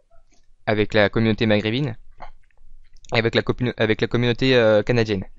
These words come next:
Euh, donc c'est du tour par tour, ça je l'ai dit, les quêtes, ainsi de suite. Putain, je me perds entre la vidéo que j'ai fait avant, que je me suis craqué, cette vidéo-là, enfin bref. Donc voilà, il y a un système de, de monnaie transitoire entre le, la vraie monnaie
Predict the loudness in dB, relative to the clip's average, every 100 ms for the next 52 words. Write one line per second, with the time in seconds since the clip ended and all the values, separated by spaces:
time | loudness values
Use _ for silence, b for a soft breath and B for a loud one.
0 | B B B B B -20 _ -6 -2 0
1 | 0 -2 -2 -4 -2 -4 -4 -6 -10 -12
2 | -6 -4 -2 -2 -2 0 -2 -2 -6 -8
3 | -8 -6 -8 -8 -6 -6 -6 -8 -8 -10
4 | -12 -12 -4 -2 0 0 2 2 2 0
5 | -2 0 0 -2 -2 -4 -2 -2 -2 -4
6 | -6 -8 -8 -8 -10 -6 -8 -6 -8 -4
7 | -4 -4 -8 -10 -10 -10 -12 -16 B B
8 | B 2 6 8 10 8 4 4 6 6
9 | 4 4 4 4 4 4 4 2 2 2
10 | 2 0 2 2 2 0 0 2 0 0
11 | 2 2 2 2 2 0